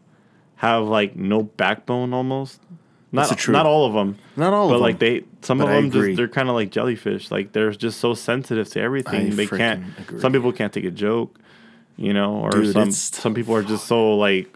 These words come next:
Speaker 1: like, fragile, like,
Speaker 2: Fragile, dude. I agree.
Speaker 1: like, or everybody gets a participation award, like, uh, you know, that kind
Speaker 2: You
Speaker 1: of
Speaker 2: have
Speaker 1: thing.
Speaker 2: to get an award. I
Speaker 1: Yeah.
Speaker 2: tot-, it's like kindergarten, the
Speaker 1: Yeah.
Speaker 2: whole rest of your freaking
Speaker 1: Yeah,
Speaker 2: life,
Speaker 1: dude.
Speaker 2: dude. No, no,
Speaker 1: But
Speaker 2: no.
Speaker 1: I think, I think ultimately that's setting up people to fail mentally
Speaker 2: I agree.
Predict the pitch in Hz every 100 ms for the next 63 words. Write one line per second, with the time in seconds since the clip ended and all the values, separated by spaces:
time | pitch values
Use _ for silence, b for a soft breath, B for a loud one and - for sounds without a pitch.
0 | - B B B B - 104 - - 107
1 | 156 113 104 98 98 101 - 165 101 92
2 | 98 104 113 123 113 101 110 101 113 113
3 | 104 117 120 117 110 110 - - - 110
4 | - - 110 - 113 110 110 110 - -
5 | 104 92 98 - 131 120 117 120 - -
6 | 101 117 - 117 113 107 101 104 104 104
7 | 113 113 104 156 127 107 104 B B 117
8 | 110 147 120 - 139 139 135 135 151 151
9 | 139 - 123 139 117 117 110 113 110 107
10 | 98 104 101 147 - - 175 101 98 117
11 | 139 120 104 113 120 104 101 120 156 92
12 | 90 - 104 110 147 - 185 160 - 127
13 | 147 170 160 113 123 147 151 151 151 117
14 | 120 - 151 139 117 127 123 110 90 -
15 | 113 120 98 101 120 147 151 165 170 180
16 | 185 98 -